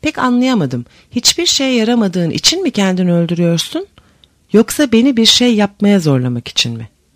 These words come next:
Birinci durumda duygulanmak ya da etkilenmek için hiçbir güçlü nedenim yok. İkinci durumda ise deneyimi bekleyeceğim. Eğer söylediklerin ciddiyse. Keşke bunu hiç söylemeseydim.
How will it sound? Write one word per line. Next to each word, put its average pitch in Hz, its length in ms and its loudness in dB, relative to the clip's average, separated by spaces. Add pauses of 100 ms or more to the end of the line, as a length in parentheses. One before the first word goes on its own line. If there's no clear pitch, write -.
(720)
Birinci 202 380 4
durumda 180 480 2 (300)
duygulanmak 202 720 0
ya 233 100 0
da 226 60 2
etkilenmek 202 680 2
için 247 420 0
hiçbir 277 420 2
güçlü 190 440 0
nedenim 190 380 2
yok. 135 340 -6 (680)
İkinci 175 360 -4
durumda 127 280 0
ise 220 380 -2 (520)
deneyimi 170 460 0
bekleyeceğim. 135 720 -6 (460)
Eğer 127 200 0
söylediklerin 131 680 -2
ciddiyse. - 540 -8 (1400)
Keşke 151 340 0
bunu 156 140 0
hiç 170 120 -2
söylemeseydim. 127 760 -4